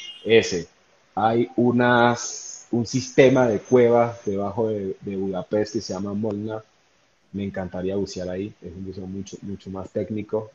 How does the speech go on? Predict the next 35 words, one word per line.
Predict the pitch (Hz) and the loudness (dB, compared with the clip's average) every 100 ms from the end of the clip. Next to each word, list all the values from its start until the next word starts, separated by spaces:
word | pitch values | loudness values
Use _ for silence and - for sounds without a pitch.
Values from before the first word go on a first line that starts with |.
| _ | _
eh, | 87 85 78 76 - | -16 -16 -16 -20 -18
es | 80 | -12
bucear | 95 - 101 | -12 -8 -6
debajo | 92 98 92 95 | -6 -6 -6 -8
de | 87 | -10
una | 92 | -12
ciudad, | - 85 90 95 | -14 -12 -10 -10
¿no? | 101 101 _ | -14 -20 _
Con | 85 85 | -20 -18
un | 87 | -16
agua | 90 92 90 - _ | -12 -8 -8 -12 _
muy | 92 87 - | -14 -14 -8
fría. | 104 104 - _ _ _ _ _ - | -6 -6 -8 _ _ _ _ _ 0
Eso, | 120 127 127 123 - | 2 4 6 6 4
el | 104 107 | -2 0
lago | 107 113 | 0 0
Silfra | 110 - 135 123 127 120 120 - 107 | 0 2 2 2 2 6 4 2 -6
en, | 101 95 87 - | -8 -8 -12 -12
en | 98 95 | -8 -8
Islandia, | 87 110 117 120 113 117 123 - _ _ _ 92 | -6 -4 -2 -2 0 -2 -2 -10 _ _ _ -16
eh, | 95 90 90 87 80 _ _ _ _ _ | -12 -10 -10 -12 -14 _ _ _ _ _
me | 87 | -8
parecería | 92 90 - 90 90 | -6 -4 -6 -8 -8
un, | 92 98 98 | -10 -10 -10
un | 101 95 | -12 -12
sitio | 101 - 101 - | -12 -8 -10 -10
súper | - 101 - 85 - - | -12 -12 -10 -14 -12 -8
top | 98 - _ _ _ _ _ | -8 -10 _ _ _ _ _
de | 101 | -6
bucear. | 92 - 120 117 - - - | -4 -2 0 0 -2 -20 -2
Definitivamente | 110 117 113 113 113 113 113 | 0 0 0 0 0 2 2
la | 98 | 2
isla | 107 110 | 0 -2
del | 92 | 0
Coco. | - 123 - 131 | 2 2 4 0